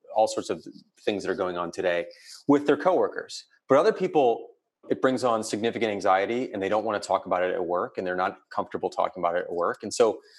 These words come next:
what we did is we set up separate projects inside Basecamp for people to discuss those things. And these are opt-in places. So the rule basically is no discussion of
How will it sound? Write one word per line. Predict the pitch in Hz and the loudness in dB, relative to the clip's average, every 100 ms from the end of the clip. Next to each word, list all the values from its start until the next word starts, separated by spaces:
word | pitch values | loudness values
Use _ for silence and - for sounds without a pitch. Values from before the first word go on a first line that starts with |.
| _ | _
what | - 123 | 2 4
we | 135 196 | 2 2
did | 131 104 | 2 0
is | 107 | 0
we | 127 | -2
set | 127 - 131 | -2 2 4
up | 110 98 - | 4 2 -4
separate | - - 123 139 - | -4 0 2 0 -4
projects | - 107 98 117 117 - - | 0 2 2 0 -2 -4 -8
inside | 107 - 98 - | -4 0 0 0
Basecamp | 90 - - 143 147 _ _ _ _ _ | -4 -6 -6 -8 -8 _ _ _ _ _
for | - | -2
people | 107 151 147 | 2 2 2
to | 131 | -2
discuss | 113 - - 110 - | -4 -2 0 0 0
those | 104 95 - | -4 -4 -4
things. | 104 113 135 | -6 -6 -6
And | - 110 | -4 -4
these | 107 | 0
are | 101 - | -2 0
opt-in | 107 107 113 98 | 0 0 -2 -2
places. | 95 - - - - | -2 -4 -4 -10 -16
So | - 127 | 0 2
the | 117 | 2
rule | 113 165 214 165 | 4 4 4 4
basically | 113 107 107 92 82 | 2 0 -2 -4 -4
is | 82 95 - - _ _ _ _ _ _ _ - - | -6 -8 -10 -16 _ _ _ _ _ _ _ -10 2
no | 127 175 | 4 4
discussion | 170 - 131 117 - 135 | 2 2 4 2 2 -4
of | 139 110 101 92 - - | 2 4 4 2 -6 -16